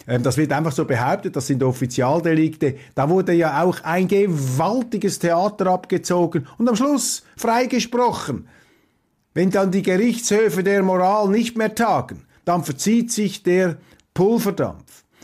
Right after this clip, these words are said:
Und Sepp Blatter damals natürlich auf der Abschussliste der Medien. Ich glaube, man darf schon sagen, dass unsere Zeitung die einzige gewesen ist, ja, die den Mut gehabt hat, hier auch Gegensteuer zu geben und zu sagen, „Entschuldigung.“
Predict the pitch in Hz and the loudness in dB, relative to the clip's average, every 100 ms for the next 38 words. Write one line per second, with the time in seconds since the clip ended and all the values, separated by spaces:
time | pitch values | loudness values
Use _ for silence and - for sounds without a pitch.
0 | - _ _ 135 131 190 196 175 208 - | -20 _ _ -6 0 0 0 0 0 -2
1 | 202 180 190 214 190 180 175 - 170 160 | -4 -2 0 2 2 2 0 -2 -2 0
2 | 180 180 175 139 165 160 - 160 156 - | 2 2 2 2 -2 -2 0 0 0 -2
3 | 190 - - 185 180 175 185 170 165 156 | -4 -2 0 0 0 0 0 0 -2 0
4 | 151 156 185 208 190 180 160 131 - _ | 2 2 2 2 0 2 0 -4 -14 _
5 | _ 135 117 202 220 190 196 196 185 165 | _ -8 -2 0 0 0 0 0 0 2
6 | 156 180 170 147 156 - - _ _ - | 0 0 0 0 0 -2 -12 _ _ 0
7 | 208 175 175 170 160 131 156 160 151 143 | 0 2 0 0 0 0 0 0 0 0
8 | 156 143 214 254 233 226 214 214 202 208 | 0 -2 0 -2 -2 -2 -2 0 2 2
9 | 214 226 220 170 - 185 254 147 - - | 0 -2 -2 -2 -2 -2 0 -4 -6 0
10 | 208 185 175 247 277 - 208 202 208 - | 2 2 4 2 0 0 0 0 0 0
11 | 190 180 175 190 190 165 170 170 - 175 | -2 -2 -2 0 0 -2 0 0 0 0
12 | 180 - 160 160 165 156 151 139 156 160 | 0 -2 0 0 0 -4 -4 0 0 0
13 | 143 139 135 135 127 123 117 120 110 117 | -2 -2 -4 -2 -2 -2 -4 -4 -4 -2
14 | 127 131 135 80 82 | -2 -2 -6 -8 -16